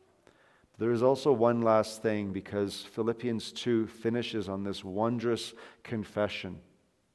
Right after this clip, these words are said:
And every now and then I have to just touch my knee. And as I touch my knee, I have to remember that this knee that God has given me is going to be a knee that one day will bow down.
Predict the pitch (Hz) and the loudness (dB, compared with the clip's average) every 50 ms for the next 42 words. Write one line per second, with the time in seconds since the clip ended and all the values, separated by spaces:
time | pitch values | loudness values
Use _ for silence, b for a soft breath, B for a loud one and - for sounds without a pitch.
0 | _ _ _ b b b b b b b b b b b _ _ 104 110 120 117 | _ _ _ b b b b b b b b b b b _ _ -2 0 2 2
1 | 127 131 127 127 127 123 120 120 123 123 120 113 110 101 101 110 110 - - 110 | 4 4 4 4 4 4 4 2 2 2 2 2 2 0 0 -2 -2 -4 -6 -8
2 | 92 107 104 - - - - 127 120 120 - - 110 110 101 101 98 98 110 113 | -6 -6 -8 -8 -8 -8 -4 -4 -4 -4 -4 -6 -6 -4 -4 -4 -2 -2 -2 -2
3 | 107 101 85 - - - - _ _ _ _ _ b b b b b b b b | -2 -2 -4 -8 -14 -20 -20 _ _ _ _ _ b b b b b b b b
4 | b b b b b b b b b b b b b b b _ - 107 113 110 | b b b b b b b b b b b b b b b _ -6 -6 -4 0
5 | 110 110 107 - 135 135 135 - - 120 117 113 113 120 131 131 123 117 107 - | 0 0 2 4 2 2 2 2 0 0 2 2 2 4 4 6 6 6 4 2
6 | - 104 107 107 117 117 117 - 120 113 117 120 123 117 113 110 101 107 107 110 | 0 0 2 2 2 2 2 0 0 0 2 2 2 4 2 4 4 2 0 2
7 | 123 123 113 - - 110 113 123 131 131 123 107 113 110 - - 113 113 113 107 | 0 0 0 -2 -4 -2 0 2 4 4 4 4 2 0 4 4 6 6 6 6
8 | 104 107 101 - - 117 113 113 120 113 107 104 98 98 104 104 107 107 107 95 | 4 0 -2 -2 -2 0 0 2 0 0 0 -2 -4 -2 0 0 2 2 0 0
9 | - - 107 107 110 117 110 104 110 95 110 110 107 104 101 101 104 110 120 117 | -2 -2 -2 0 0 -2 -4 -6 -4 -2 0 0 2 0 0 -2 -2 0 0 2
10 | 113 107 90 95 95 92 - - - - 95 101 107 113 117 113 107 101 107 107 | 2 0 0 0 -2 -4 -6 -10 -12 -6 -2 0 0 0 0 0 0 2 2 4
11 | 104 98 98 98 95 90 90 101 104 107 107 104 104 92 - 104 98 98 101 98 | 4 2 2 0 -2 -4 -2 0 2 2 2 2 0 0 -2 -2 0 0 0 0
12 | 92 98 98 95 92 90 87 82 | 0 -2 -2 -2 -4 -6 -10 -12